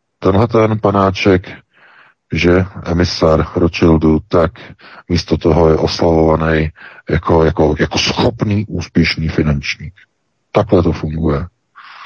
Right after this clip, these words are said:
To znamená licoměrnost, že pokrytectví, hypokracie, ta obrovská hypokracie. Co je dovoleno Jovovi,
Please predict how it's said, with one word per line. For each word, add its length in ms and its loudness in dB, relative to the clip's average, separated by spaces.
To 100 -2
znamená 640 2
licoměrnost, 960 0
že 260 -2
pokrytectví, 600 0
hypokracie, 920 0
ta 180 -6
obrovská 600 0
hypokracie. 840 -4
Co 200 2
je 100 4
dovoleno 560 2
Jovovi, 680 2